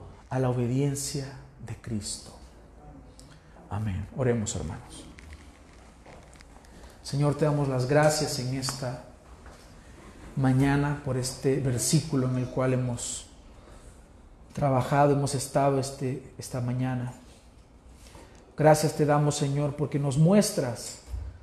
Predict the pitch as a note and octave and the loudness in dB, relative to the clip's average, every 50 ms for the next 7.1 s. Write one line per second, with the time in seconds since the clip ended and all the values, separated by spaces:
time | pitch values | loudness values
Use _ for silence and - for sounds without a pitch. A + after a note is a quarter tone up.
0 | - - - - - - D#3 E3+ E3+ E3 G3 F#3+ F#3+ F#3 F#3 - - - D#3 C#3+ | -20 -20 -20 -12 -2 2 4 4 6 8 8 10 10 8 6 6 4 2 0 0
1 | - - - F3 F#3+ F#3+ F#3+ E3+ D#3+ C#3+ B2+ A#2+ - E3 D#3+ D#3 - F3+ F#3 F3 | 0 0 2 4 4 6 6 4 4 2 0 -2 -2 -2 -2 2 4 4 6 6
2 | E3 - F3+ F3+ F3+ F3 D3+ - - D#3+ C#3+ C3+ F3 F#3 F#3 E3+ - - - - | 8 8 8 6 6 6 4 4 2 2 4 6 8 10 10 10 8 6 2 0
3 | C#3+ C3+ C#3+ C3+ C#3+ D#3 F#3+ G3+ G#3+ G3+ D#3+ F3+ D3+ C#3+ D3 C#3 C#3 - - - | 0 0 0 2 4 6 8 8 8 8 6 4 2 2 0 -2 -4 0 2 4
4 | F#3+ G3 F#3+ - D#3 C#3 B2 B2+ - - - - - - - - - - - - | 4 4 4 2 -2 -2 -4 -6 -10 -16 -18 -20 -20 -20 -20 -20 -20 -20 -20 -20
5 | - - - - - - F3 D#3 - F#3 F#3 - A3 A#3+ B3 A#3+ A#3+ A3+ F3+ G3+ | -20 -20 -20 -6 0 0 4 6 6 6 10 12 12 12 12 12 10 8 8 6
6 | F#3+ - - A3 A3 G#3+ G3+ - G#3 F#3+ E3 D#3 E3 G#3+ A3 A3+ G#3+ G3 F#3+ F3 | 4 4 6 6 6 6 4 4 2 2 2 4 4 6 6 6 6 4 4 2
7 | D#3 D3+ | 0 0